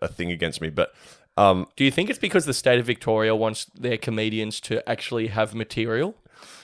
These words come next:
Speaker 1: Yeah, look how well that's working for them. You know what I mean? <laughs> Um, uh,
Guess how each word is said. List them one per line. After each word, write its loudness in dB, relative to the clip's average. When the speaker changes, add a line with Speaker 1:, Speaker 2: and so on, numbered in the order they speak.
Speaker 1:
Yeah, 4
look -4
how 6
well 4
that's 2
working 0
for -4
them. -8
You -6
know 2
what -2
I -2
mean? -8
<laughs> -2
Um, 4
uh, 10